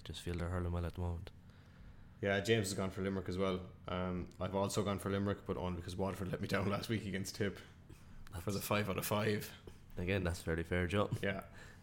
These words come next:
Speaker 1: And sure, we're all based here in Limerick as well, so we kinda have to, um,
Speaker 2: Yeah, we might get hate crimed.
Speaker 1: show some sort of loyalty. Not
Speaker 2: Mm.
Speaker 1: that, not that we'd have any loyalty towards
Speaker 2: Not
Speaker 1: any,
Speaker 2: really, no.
Speaker 1: any, any of the three of us. Um,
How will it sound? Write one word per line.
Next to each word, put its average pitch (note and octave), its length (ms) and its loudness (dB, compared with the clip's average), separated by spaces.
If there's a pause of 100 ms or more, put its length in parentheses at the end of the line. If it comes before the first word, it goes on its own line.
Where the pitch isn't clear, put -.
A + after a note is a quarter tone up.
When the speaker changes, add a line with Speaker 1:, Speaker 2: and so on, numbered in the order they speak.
Speaker 1:
And F2+ 260 2
sure, E2+ 140 0
we're E2+ 100 2
all E2 140 4
based E2+ 280 0
here F2 100 2
in E2 60 -2
Limerick D#2+ 260 -2
as - 120 -8
well, D2 160 -2
so C2 220 -8
we D2 80 -6
kinda D2 320 -6
have - 160 -10
to, - 100 -10 (1040)
um, D2+ 200 0
Speaker 2:
Yeah, F#2 240 0
we - 120 -8
might F#2 100 -8
get E2+ 140 -8
hate F2+ 260 -4
crimed. F2 340 -6 (480)
Speaker 1:
show - 240 -6
some D#2+ 220 -2
sort D2+ 260 -4
of C#2 100 -8 (280)
loyalty. D#2+ 540 -2 (260)
Not E2+ 120 2
Speaker 2:
Mm. E2+ 60 -4
Speaker 1:
that, - 180 -6
not F#2+ 160 0
that D#2 180 2
we'd F2 160 0
have D#2+ 180 0
any D#2 180 2
loyalty D#2+ 360 2
towards E2+ 280 0
Speaker 2:
Not G#2 260 6
Speaker 1:
any, G2+ 160 8
Speaker 2:
really, G#2+ 160 4
no. A#2+ 180 8
Speaker 1:
any, - 260 10
any B2 240 10
of G#2+ 60 10
the A2+ 80 6
three A2 240 6
of G#2 80 4
us. A2+ 180 0 (640)
Um, F2 880 2